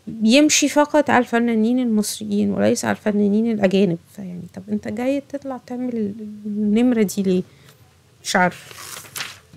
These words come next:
كملت بقى، وده اللي خلاني إن أنا أعمل البودكاست ده،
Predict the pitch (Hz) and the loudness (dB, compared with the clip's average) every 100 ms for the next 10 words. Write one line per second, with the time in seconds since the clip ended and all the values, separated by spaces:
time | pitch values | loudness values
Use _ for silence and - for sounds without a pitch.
0 | - 277 269 226 180 208 - 294 381 - | 4 4 6 2 0 -2 0 -2 -4 -16
1 | - - - - - - - - - 208 | -20 -20 -20 -20 -20 -18 -16 -12 2 6
2 | 269 269 277 208 233 214 202 208 196 202 | 6 6 4 4 4 2 -2 -4 -6 -10
3 | 190 185 - 202 - - - 233 - | -10 -14 -14 -16 -14 -16 -16 -18 -12